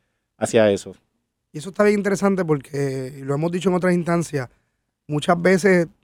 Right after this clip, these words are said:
Speaker 2: asociamos el tema de innovación con, con futuro y con, y con lo tecnológico y lo digital. Y, y, en otro,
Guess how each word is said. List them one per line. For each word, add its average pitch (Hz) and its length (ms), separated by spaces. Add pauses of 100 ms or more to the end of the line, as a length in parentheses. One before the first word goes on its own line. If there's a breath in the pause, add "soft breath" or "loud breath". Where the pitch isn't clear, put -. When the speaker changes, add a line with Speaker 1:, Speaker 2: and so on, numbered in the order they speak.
(120)
Speaker 2:
asociamos 165 540
el 190 100
tema 190 220
de 190 80
innovación 190 640
con, 151 400 (400)
con 160 180
futuro 214 760
y 185 120
con, 160 640 (360)
y 160 100
con 165 180
lo 165 100
tecnológico 175 800
y 190 60
lo 175 100
digital. 147 640 (560)
Y, 151 760
y, 160 80
en 151 80
otro, 156 160